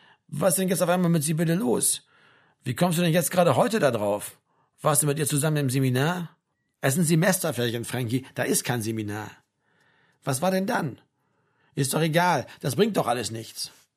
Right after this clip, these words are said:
„Na dann?“ Dann schwiegen sie eine Weile, und Frank spielte mit dem Gedanken, sich zu verabschieden und gleich wieder in die Kaserne zu fahren. Er hatte zwar Hunger,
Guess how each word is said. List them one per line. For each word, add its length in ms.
„Na 160
dann?“ 340
Dann 160
schwiegen 300
sie 120
eine 180
Weile, 360
und 160
Frank 260
spielte 240
mit 100
dem 120
Gedanken, 360
sich 160
zu 120
verabschieden 500
und 120
gleich 200
wieder 140
in 40
die 60
Kaserne 380
zu 160
fahren. 340
Er 80
hatte 160
zwar 220
Hunger, 340